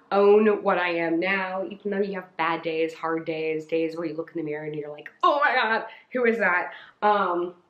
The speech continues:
I'm trying to think back to the fact that I felt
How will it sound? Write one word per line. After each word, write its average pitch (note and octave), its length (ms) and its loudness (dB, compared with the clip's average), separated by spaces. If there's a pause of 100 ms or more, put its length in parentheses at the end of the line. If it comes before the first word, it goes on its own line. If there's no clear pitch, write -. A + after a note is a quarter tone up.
(920)
I'm E3+ 260 -2
trying F#3 460 0
to F3+ 200 -6 (140)
think A3 360 0
back F3 360 -2 (280)
to F#3 480 0 (200)
the G3 60 -4
fact G3 340 -2
that F#3 80 -4
I F3 80 -4
felt - 600 -2